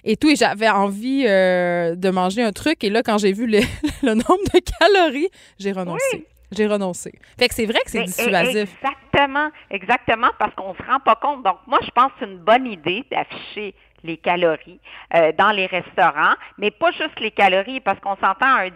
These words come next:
Speaker 2: Diet Coke, c'est zéro calorie, puis un verre de lait, c'est cent vingt calories, mais le verre de lait, on a quand même des protéines, du calcium, ou la boisson de soya, c'est quand même plus nutritif.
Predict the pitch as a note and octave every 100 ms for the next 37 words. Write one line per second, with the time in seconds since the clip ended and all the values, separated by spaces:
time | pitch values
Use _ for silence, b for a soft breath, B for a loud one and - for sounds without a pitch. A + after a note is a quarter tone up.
0 | - G#3 - B3 C4+ - G3 F#3 F#3+ A3+
1 | A#3 G#3 F#3 F3 E3 A#3 C4+ - G3 F3
2 | F3+ F#3 F3+ E3+ G3+ B3 F#3+ - F#3 E3+
3 | F3+ G3+ G3 F3 D#3+ D#3+ B3 B3+ F3+ D#3+
4 | E3+ E3+ E3 D#3+ G3 A3 F3 D#3 - E3
5 | D#3+ F#3 G3 E3+ - E3+ E3 F#3+ G#3 F3+
6 | F3 D#3+ D#3 - G3+ G#3 G#3 G3 F3 D#3+
7 | D3+ E3 G3 F#3 - D#3+ G#3 - - F3+
8 | E3+ F#3 A3 - G3 F#3 - F3+ - B3+